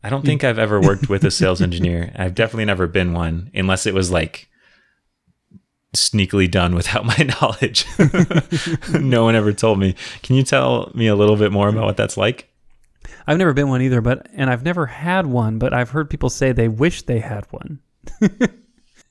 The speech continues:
Speaker 1: Is this a, is this an engineer that will participate in the sales process? So
Speaker 2: Yeah,
Speaker 1: kinda answer
Speaker 2: exactly.
Speaker 1: questions?
Speaker 2: Yeah, so not just answer questions, but be able to dive into the technical aspects of things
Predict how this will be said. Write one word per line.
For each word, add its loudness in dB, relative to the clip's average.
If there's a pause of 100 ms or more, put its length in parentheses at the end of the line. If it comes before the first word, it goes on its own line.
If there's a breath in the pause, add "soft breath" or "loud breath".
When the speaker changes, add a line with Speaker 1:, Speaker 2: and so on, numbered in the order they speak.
(240)
Speaker 1:
Is 2
this 2
a, 2
is 0
this 2
an 0
engineer 4
that 0
will 0
participate -2
in 0
the 0
sales 0
process? -4
So -6
Speaker 2:
Yeah, 2
Speaker 1:
kinda -2
answer 0
Speaker 2:
exactly. 0
Speaker 1:
questions? -4
Speaker 2:
Yeah, 2
so -2 (200)
not -2
just -4
answer 0
questions, -4
but -4
be 0
able 0
to -4
dive -2
into -4
the -12
technical -4
aspects -6
of -8
things -6